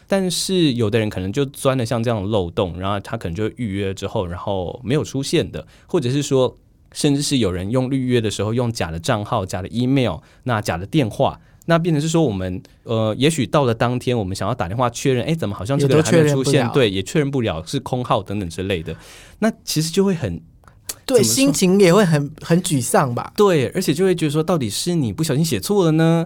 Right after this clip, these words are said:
Speaker 1: 还是说就是，还是说你是故意的？
Speaker 2: 故意的。
Speaker 1: 因为我们现在其实担心的是说，如果假设你是写错了，然后结果你出了什么样的状况，那其实我们也没有办法去联络到这个人，
Speaker 2: 对。
Speaker 1: 然后也没有办法确定到，我们会觉得这件事情是有一点点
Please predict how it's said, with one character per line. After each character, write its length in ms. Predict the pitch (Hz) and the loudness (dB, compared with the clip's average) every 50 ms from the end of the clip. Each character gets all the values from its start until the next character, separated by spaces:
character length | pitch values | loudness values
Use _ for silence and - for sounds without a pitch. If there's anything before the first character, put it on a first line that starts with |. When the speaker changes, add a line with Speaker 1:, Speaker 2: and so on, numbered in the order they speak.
| 165 - - | -4 -10 -10
Speaker 1:
还 180 | - - 123 | -4 -2 -2
是 140 | 123 151 156 | 0 0 0
说 180 | 147 - 143 139 | 0 0 0 0
就 120 | 135 143 | 0 0
是， 360 | 139 - 139 131 123 117 104 - - - - _ _ _ | -2 0 0 0 0 0 -2 -6 -10 -20 -20 _ _ _
还 200 | - - 113 113 | -6 -2 -2 -2
是 120 | 131 156 | -2 -2
说 140 | 135 151 143 | 0 0 0
你 80 | 123 107 | 0 0
是 140 | 92 - 127 | -2 -4 -4
故 400 | - - 147 120 107 185 165 165 | 0 2 2 4 6 6 6 8
意 140 | 175 170 | 6 6
的？ 60 | 156 - | 4 4
Speaker 2:
故 20 | |
意 20 | |
的。 360 | - - 135 127 123 117 117 135 | 2 0 0 0 -2 -4 -4 0
Speaker 1:
因 80 | - 254 | 2 4
为 40 | 254 | 4
我 40 | 151 | 4
们 80 | 135 | 4
现 100 | - 202 208 | 4 2 2
在 80 | 214 | 2
其 200 | 202 - - 127 | 0 -4 -6 -6
实 240 | 120 - 160 160 160 160 - - _ _ _ | -4 -2 -2 -2 -2 -4 -12 -20 _ _ _
担 240 | - 165 170 170 175 | 2 2 2 2 2
心 220 | 165 165 175 170 170 | 0 0 0 0 2
的 80 | 143 | 0
是 160 | 117 - 147 | 0 0 -2
说， 280 | 135 - 143 139 143 139 - | 0 2 2 2 2 2 2
如 100 | 131 131 | 0 0
果 140 | 131 147 143 | 2 2 2
假 180 | - 110 - | 0 -2 -4
设 140 | - - 147 | -2 -2 -2
你 100 | 135 143 | -2 -2
是 160 | - - 139 | -2 -2 -2
写 240 | 127 - - 98 - | -2 -2 -2 -4 -4
错 340 | - - - 160 143 104 - | -4 -2 0 2 2 2 0
了， 160 | - - - - - - - | -4 -12 -16 -20 -20 -12 -6
然 120 | - 120 | -2 0
后 120 | 127 170 165 | 2 2 2
结 120 | - 135 | 2 0
果 140 | 123 139 123 | 0 2 0
你 320 | 110 95 87 82 82 - - _ _ _ - | 0 0 -4 -6 -8 -10 -14 _ _ _ -12
出 200 | - - 208 208 | -6 -2 2 2
了 60 | 196 | 2
什 100 | 165 - | 2 2
么 80 | 87 101 | -2 -2
样 140 | 143 131 | -2 -2
的 60 | 107 107 | 0 0
状 220 | - 135 101 87 | 0 0 0 0
况， 240 | - - - 92 82 - - - _ _ _ _ _ - | -2 -2 -2 -2 -2 -4 -18 -20 _ _ _ _ _ -2
那 160 | 196 208 - - | 0 0 0 -2
其 160 | - - - 135 | -4 -6 -4 -2
实 120 | 147 170 | 0 2
我 120 | 160 123 | 2 2
们 240 | 104 95 95 95 92 - | 0 0 -2 -4 -4 -6
也 80 | - 110 | -6 -4
没 80 | 104 123 | -2 -2
有 60 | 131 | 0
办 120 | 160 151 | 0 0
法 140 | 135 - 82 | -2 -2 -4
去 140 | 82 - 120 | -4 -4 -4
联 120 | 92 87 | -4 -4
络 140 | 90 101 104 | -4 -4 -4
到 140 | 101 101 101 | -2 -4 -4
这 100 | - - | -4 -6
个 100 | - 87 | -8 -8
人， 180 | 80 82 - - | -8 -8 -6 -2
Speaker 2:
对。 80 | 151 | 0
Speaker 1:
然 60 | 135 135 | 2 2
后 60 | 135 | 2
也 80 | 117 | 2
没 100 | - 107 | 0 -2
有 40 | 113 | -2
办 100 | 117 131 | -2 -2
法 80 | 107 95 | -4 -4
确 200 | - - - 113 | -4 -4 -6 -4
定 140 | 107 98 98 | -4 -4 -2
到， 120 | - 95 | -2 -4
我 140 | 87 87 95 | -4 -2 -4
们 120 | 101 123 | -2 -2
会 80 | 180 208 | -2 0
觉 120 | - 160 | 0 0
得 60 | 139 | 0
这 100 | 123 143 | 0 0
件 100 | 147 143 | 0 0
事 80 | 143 143 | 0 0
情 100 | 127 98 | -2 -2
是 200 | - - 131 120 | -2 -4 -4 -4
有 200 | - 104 - - | -4 -6 -8 -6
一 60 | 131 | -6
点 200 | 131 - 107 98 | -4 -4 -2 -2
点 220 | 110 135 160 165 | -2 -4 -4 -6